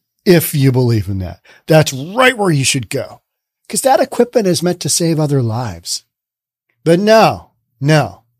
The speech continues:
Yeah, Seattle has made it a deal where, ah, if you steal stuff, we're, we're not gonna get worked up. You steal the jaws of life from Seattle Fire Department, it's okay. We've got more of those. Just the cost of doing business, right? I mean,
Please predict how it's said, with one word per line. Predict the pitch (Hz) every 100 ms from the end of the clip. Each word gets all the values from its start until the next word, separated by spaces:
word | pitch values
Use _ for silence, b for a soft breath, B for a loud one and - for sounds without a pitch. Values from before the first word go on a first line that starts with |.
| _ _ _ _
Yeah, | - 139 117
Seattle | - - 143 151 190
has | 220 185
made | 180 170
it | 170
a | 170
deal | 135 143 143
where, | 135 170
ah, | 349 392 392
if | 330 -
you |
steal | 294 - 240 220
stuff, | - 196 180 -
we're, | 427 - -
we're | 392 294
not | 156
gonna | - 131
get | 117 120
worked | 110 113 -
up. | 117 120 _ b b b b -
You | 214
steal | - 262
the | 220
jaws | 170 196 202 160
of | 151
life | 165 170 156
from | - 139
Seattle | 117 175 160 151
Fire | 160 160
Department, | 151 165 160 160 165 480 480
it's | 269 -
okay. | 165 139 - 151 147
We've | 160 202
got | - 202 160
more | 147 143
of | 135
those. | 110 127 127 127 - - b b b
Just | - -
the |
cost | - 165 156
of | 170
doing | 233
business, | 233 294 269 233 - - - _ _
right? | - 208 370 - -
I | 131
mean, | 135 127